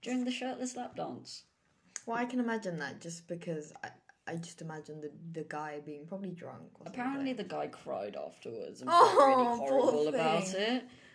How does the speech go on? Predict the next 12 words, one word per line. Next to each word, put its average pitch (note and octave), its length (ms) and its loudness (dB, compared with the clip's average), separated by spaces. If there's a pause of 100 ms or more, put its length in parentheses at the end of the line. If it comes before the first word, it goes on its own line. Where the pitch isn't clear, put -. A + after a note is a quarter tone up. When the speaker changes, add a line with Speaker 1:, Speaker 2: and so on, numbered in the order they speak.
(500)
Speaker 1:
But A#3 140 -8
what D#4 160 2
would, C4 240 -2
what D4 140 -2
would C4+ 160 -2
you A#3 100 0
do? F3+ 100 0
'Cause F3+ 120 -4
I A#3 120 0
reckon D4 300 -6
if G#3 140 -6
my A#3+ 260 -2